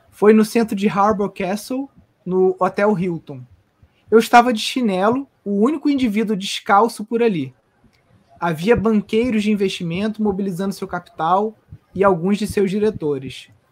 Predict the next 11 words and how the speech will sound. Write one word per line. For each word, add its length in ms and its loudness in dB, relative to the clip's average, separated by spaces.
Ocasionalmente, 1120 0
muitos 640 0
de 100 -2
seus 280 2
diretores." 760 -4
Essas 340 2
são 140 -4
as 140 -2
pessoas 500 0
que 160 -8
investem 840 -4